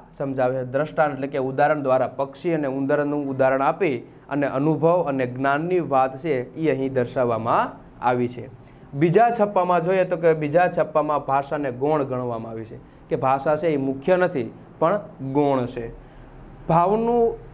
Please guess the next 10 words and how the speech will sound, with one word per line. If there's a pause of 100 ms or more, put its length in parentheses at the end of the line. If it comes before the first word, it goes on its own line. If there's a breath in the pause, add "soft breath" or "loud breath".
(320)
ભ-, (200)
ભાવ-, (340)
ભાવનાનું
મૂલ્ય
કરવામાં
આવ્યું
છે.
અહીં
ભાવનાનું
ભાવ